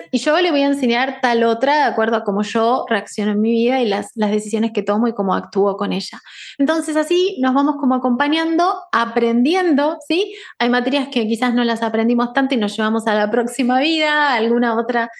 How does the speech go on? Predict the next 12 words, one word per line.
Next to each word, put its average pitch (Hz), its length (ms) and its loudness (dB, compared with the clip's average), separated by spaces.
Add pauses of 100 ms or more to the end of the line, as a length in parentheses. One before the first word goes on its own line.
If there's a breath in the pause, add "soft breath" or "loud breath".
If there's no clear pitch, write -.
(140 loud breath)
Siempre 330 240 -4
estamos 320 260 -2
como 247 220 2
muy 254 140 2
conectados 247 400 -2
con 233 160 -2
alguna 220 400 0
vida 196 260 0
anterior 185 420 -2
puntual, 190 460 -4
¿sí? 262 300 0
Hay 226 200 0